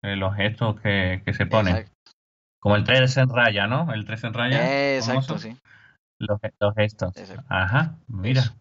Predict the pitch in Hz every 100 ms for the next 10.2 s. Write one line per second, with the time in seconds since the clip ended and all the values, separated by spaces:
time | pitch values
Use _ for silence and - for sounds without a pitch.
0 | _ 120 113 123 117 113 - 117 120 113
1 | 117 135 135 147 143 135 - 123 110 -
2 | 95 127 110 - 175 190 202 202 _ -
3 | 151 _ - 143 127 131 160 151 139 156
4 | 160 147 151 151 147 160 147 143 143 127
5 | 139 147 143 139 131 160 - 123 104 -
6 | 131 127 120 - 117 104 - 104 107 131
7 | 113 123 127 113 110 - 92 - 113 135
8 | 139 135 131 127 - - 101 101 117 113
9 | - 110 123 - 120 117 110 104 98 92
10 | 92 90